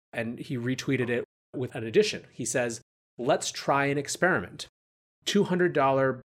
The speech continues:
B T C bounty for the best review of decentralized social media. The ideal piece covers not just crypto efforts like Voice Akasha, but allied tech like Mastodon, C R D T, BitTorrent, Git.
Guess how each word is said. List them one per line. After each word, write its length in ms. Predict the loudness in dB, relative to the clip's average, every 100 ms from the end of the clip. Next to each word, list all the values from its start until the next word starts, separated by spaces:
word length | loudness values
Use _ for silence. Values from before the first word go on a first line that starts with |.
| -8
B 140 | -6
T 160 | -2 -2
C 180 | -2 -2
bounty 420 | -2 -4 -4 -6
for 140 | -6
the 80 | -8
best 340 | -2 -2 -2
review 300 | -4 -4 -2
of 80 | -2
decentralized 560 | -4 -6 -6 -4 -4 -4
social 260 | -6 -8
media. 380 | -10 -12 -12 -16 -20 _ _ _
The 100 | 0
ideal 300 | 0 2 2
piece 320 | 2 -2 -4
covers 340 | -2 -2 -2 -2
not 200 | -4 -4
just 180 | -8 -2
crypto 300 | -2 2 2
efforts 280 | 2 0
like 160 | -2 -2
Voice 360 | -2 -2 -2 -4
Akasha, 720 | -4 0 0 0 0 0 -2 -10 _ _ _ -6
but 180 | -4 2
allied 380 | 4 4 2
tech 240 | 2 -2 -2
like 160 | -6
Mastodon, 560 | -2 -2 -2 -2 -2 -4
C 220 | -4 -4
R 100 | -4
D 100 | -4
T, 320 | -6 -4 -4
BitTorrent, 920 | -2 -4 -8 -12 -12 -6 -4 -6 -10 -2
Git. 240 | 0 0